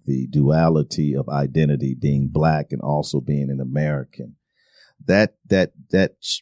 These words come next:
that drew me into a direction of, uh, identity investigation and really trying to discover who I was. That's what my book was about. Who are we as a people?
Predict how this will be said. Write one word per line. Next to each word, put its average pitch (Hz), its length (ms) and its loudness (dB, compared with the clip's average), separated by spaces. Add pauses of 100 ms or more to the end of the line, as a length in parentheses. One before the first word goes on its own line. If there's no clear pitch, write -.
(120)
that 104 180 2 (220)
drew 104 260 4
me 87 180 2
into 80 480 0
a 73 120 0
direction 71 760 0
of, 65 340 -2 (140)
uh, 69 280 0
identity 73 1040 0 (100)
investigation 78 1080 -2 (720)
and 78 160 4
really 90 240 4
trying 82 260 2
to 78 60 2
discover 73 520 0
who 95 280 2
I 73 140 2
was. 67 880 -2 (140)
That's 85 200 2
what 82 140 0
my 73 140 0
book 73 360 0
was 67 160 -10
about. 65 480 -4
Who 117 220 2
are 78 160 0
we 76 320 -2
as 69 180 -4
a 67 60 -8
people? 78 680 0